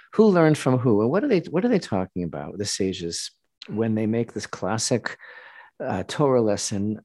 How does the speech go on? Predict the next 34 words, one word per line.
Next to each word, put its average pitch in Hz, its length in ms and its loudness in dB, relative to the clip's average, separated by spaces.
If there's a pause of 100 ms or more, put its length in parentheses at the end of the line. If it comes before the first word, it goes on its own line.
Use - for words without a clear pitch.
comparing 113 760 -4
every 120 220 -2
person's 117 480 -4
evil 120 240 0
inclination 110 800 -4
with 120 380 -2 (720)
the 117 160 0
Egyptian 113 360 0
Pharaoh? 113 260 0
They're 135 120 -4
talking 214 500 0
about 120 500 0 (180)
all 202 320 2
of 175 80 0
the 151 100 2
things 110 560 2
that 101 180 0
Pharaoh 127 440 2
employed 101 880 0 (1160)
in 135 160 4
his, 120 680 2 (120)
uh, 101 360 -4 (100)
subjugation 117 920 0
of, 104 240 -4
and 113 340 -4
his 107 120 -2
control 110 460 -2
of 107 100 -4
Israel. 107 400 -2
They're 113 120 -4
talking 147 180 -4
about 156 140 -6
the 117 60 -4
methodology 123 920 -2